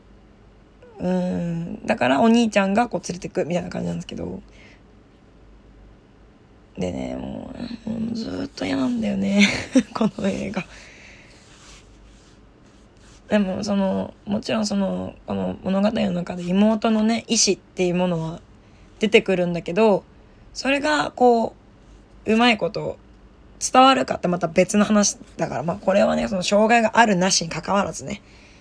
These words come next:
人間って無事みたいな気持ちになる <laughs> 映画なんでね、あの、元気がない方はあんまり見ない、あの、元気がある時に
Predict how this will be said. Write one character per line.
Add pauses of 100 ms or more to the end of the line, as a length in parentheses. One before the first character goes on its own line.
(1000)
人
間
っ
て
無
事
み
た
い
な (1120)
気
持
ち
に
な
る (480)
<laughs>
映
画
な
ん
で
ね、 (140)
あ
の、
元
気
が
な
い
方
は
あ
ん
ま
り
見
な
い、
あ
の、 (340)
元
気
が
あ
る
時
に